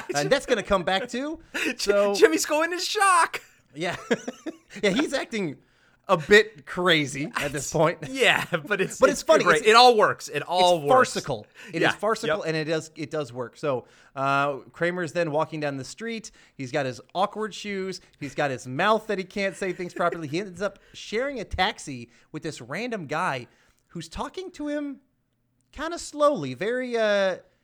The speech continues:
Speaker 2: gently, and is very interested in Kramer's independence.
Speaker 1: Yeah.
Speaker 2: <laughs> if you will. So,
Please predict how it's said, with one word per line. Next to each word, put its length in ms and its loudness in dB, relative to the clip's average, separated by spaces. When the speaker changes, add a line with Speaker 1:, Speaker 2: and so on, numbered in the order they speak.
Speaker 2:
gently, 540 -2
and 100 -6
is 100 -10
very 280 -6
interested 500 -8
in 140 -8
Kramer's 480 -6
independence. 720 -10
Speaker 1:
Yeah. 220 0
Speaker 2:
<laughs> 80 -20
if 20 -8
you 140 -8
will. 340 -12
So, 240 -8